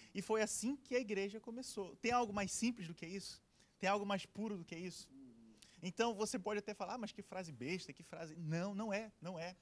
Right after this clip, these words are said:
Porque a, a Jesus disse, "Eu vim para os que estão doentes." E quem tá doente, ouvir uma frase dessa, essa frase tem um significado que aquela pessoa precisa. Então, ah,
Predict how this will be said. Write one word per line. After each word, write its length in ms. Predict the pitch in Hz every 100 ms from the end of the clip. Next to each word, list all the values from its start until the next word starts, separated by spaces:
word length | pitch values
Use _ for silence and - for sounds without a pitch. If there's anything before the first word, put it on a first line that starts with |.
| - - -
Porque 280 | 160 - 185
a, 80 | 170 156
a 60 | 156
Jesus 280 | 180 185 190
disse, 180 | 175 185
"Eu 40 |
vim 220 | 160 151 208
para 200 | 202 190
os 120 | 180 -
que 80 |
estão 220 | 175 180 185
doentes." 560 | 202 180 190 - - - -
E 60 | 190
quem 220 | - 254
tá 160 | 262 233
doente, 360 | 196 208 214
ouvir 200 | 170 156
uma 160 | 233 214
frase 320 | - 170 151
dessa, 480 | 123 165 202 - - - -
essa 240 | - 165 208
frase 320 | - 156 180
tem 180 | - 214
um 60 | 233
significado 720 | 180 202 - 185 185 190 226
que 180 | - 202
aquela 380 | 214 - 214 254
pessoa 380 | 254 175 - 180
precisa. 560 | - 160 - 151 131 - - -
Então, 380 | 156 156 185 208 - - -
ah, 360 | 151 156 156